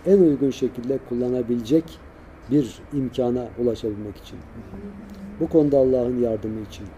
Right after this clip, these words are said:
Akıl ve gönül birliği için. Manevi yollar arasında ahenk ve huzur için. Memleketimize, milletimize esenlik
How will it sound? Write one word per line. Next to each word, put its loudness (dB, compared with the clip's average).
Akıl 8
ve 8
gönül 4
birliği 2
için. -8
Manevi 6
yollar 6
arasında 0
ahenk 4
ve 10
huzur 2
için. -4
Memleketimize, 4
milletimize 2
esenlik -4